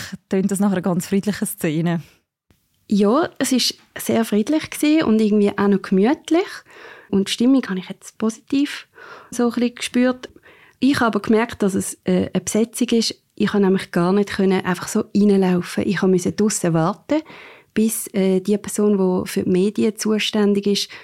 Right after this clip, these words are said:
Speaker 2: gekommen ist. Und dann hat die sich wieder müssen besprechen und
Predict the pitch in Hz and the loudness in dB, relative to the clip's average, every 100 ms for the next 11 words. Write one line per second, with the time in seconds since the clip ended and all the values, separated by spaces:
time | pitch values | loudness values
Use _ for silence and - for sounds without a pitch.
0 | - - - 180 208 226 220 - 190 180 | -20 -12 -2 0 2 2 0 -2 0 0
1 | 185 190 185 180 190 _ - 196 190 185 | -2 -2 -2 -4 -8 _ -4 0 2 2
2 | 175 180 175 180 180 180 175 180 175 - | 0 -2 -4 -2 0 0 -2 -6 -6 -4
3 | 190 202 - - 202 196 196 190 175 180 | -4 -2 -4 -4 0 2 0 2 2 2
4 | 175 | 0